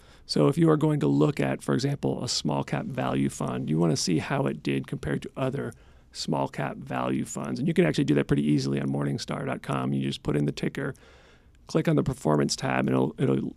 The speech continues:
you scroll down, you see rank and category. If it says twenty-five, that means it is in the top twenty-five percent of funds, which is pretty good.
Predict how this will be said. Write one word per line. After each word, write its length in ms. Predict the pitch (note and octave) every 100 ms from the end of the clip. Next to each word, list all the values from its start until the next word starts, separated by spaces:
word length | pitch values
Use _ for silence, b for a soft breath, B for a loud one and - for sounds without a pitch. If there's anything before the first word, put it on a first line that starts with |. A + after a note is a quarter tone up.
| -
you 140 | B2+
scroll 260 | - D3 C#3
down, 220 | C3+ C3+
you 80 | B2+
see 180 | -
rank 360 | - C3+ D3 D3
and 120 | C#3+
category. 600 | - C#3+ C#3 A#2 - A2 - b b b b
If 140 | D3+ C#3+
it 80 |
says 420 | - C3+ B2+ B2+ - _
twenty-five, 920 | - E3+ E3+ - C#3+ C#3 E3 A3 A3+ - - b b -
that 120 | D#3
means 380 | D3+ C#3+ C#3 -
it 100 | D3
is 120 | C#3 C#3+
in 60 |
the 80 | C3+
top 260 | - D3 -
twenty-five 540 | - D3 - C3 B2
percent 280 | - C#3+ C3
of 60 |
funds, 320 | - C#3 C#3 -
which 140 | F#3
is 80 | E3+
pretty 240 | F#3+ F3+
good. 280 | E3+ F3 -